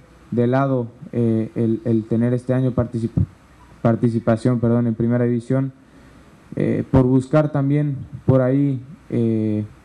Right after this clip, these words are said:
a mí nunca me gusta quedar con cosas atrás, no me gusta dejar manchitas, ¿no? Eh, el descenso me marcó mucho, eh, en lo personal nunca me imaginé que,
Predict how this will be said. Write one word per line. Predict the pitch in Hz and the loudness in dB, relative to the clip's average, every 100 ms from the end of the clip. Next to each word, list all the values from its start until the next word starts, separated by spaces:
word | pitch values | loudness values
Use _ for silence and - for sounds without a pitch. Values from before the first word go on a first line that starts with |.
| - - - - - - - | -20 -20 -20 -20 -20 -20 -6
a | - | 0
mí | 131 147 | 2 2
nunca | 151 147 | 0 0
me | 139 | 0
gusta | 135 139 - 113 | 2 0 -2 -2
quedar | 131 131 | -2 -2
con | 135 127 | -4 -2
cosas | 131 127 123 | -2 0 -2
atrás, | 117 127 120 - | 0 0 0 -2
no | 123 | 0
me | 123 123 | 2 2
gusta | 127 123 127 123 120 113 110 - | 0 0 -2 0 0 -4 -6 -10
dejar | - 113 120 123 | -4 0 0 0
manchitas, | 127 123 135 131 117 | 0 0 0 0 0
¿no? | 117 135 - - - - - - - - | 0 -2 -4 -16 -20 -20 -20 -20 -8 -2
Eh, | 107 107 107 107 107 113 - | 0 0 0 -2 -4 -6 -2
el | 117 117 | 0 2
descenso | 117 135 139 147 135 | 0 0 0 0 -2
me | 123 120 | -2 -2
marcó | 117 113 131 | -2 -2 -2
mucho, | 131 139 135 151 143 - - | 0 0 0 0 -2 -6 -4
eh, | 107 107 107 107 107 | 0 0 0 0 0
en | 113 | 0
lo | 107 | 0
personal | 113 107 110 113 123 120 110 - - - - - - - - 120 | -2 -2 -2 0 0 -2 -4 -10 -20 -20 -20 -20 -20 -20 -4 0
nunca | 120 117 | 2 2
me | 120 | 2
imaginé | 117 117 113 120 131 | 2 0 0 0 0
que, | 131 123 | 0 -2